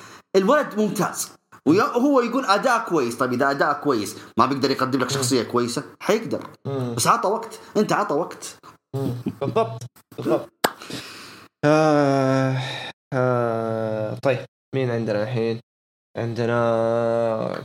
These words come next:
Speaker 2: كلوزو يقول: "إيش قصة إيج هوك تولين؟"
Speaker 1: <laughs> زعلانين من بعض.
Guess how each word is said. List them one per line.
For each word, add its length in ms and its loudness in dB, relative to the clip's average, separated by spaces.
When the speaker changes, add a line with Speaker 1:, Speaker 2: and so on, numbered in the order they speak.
Speaker 2:
كلوزو 340 2
يقول: 200 0
"إيش 160 -2
قصة 300 -4
إيج 260 0
هوك 140 -4
تولين؟" 340 -2
Speaker 1:
<laughs> 720 -2
زعلانين 500 0
من 100 -6
بعض. 220 -4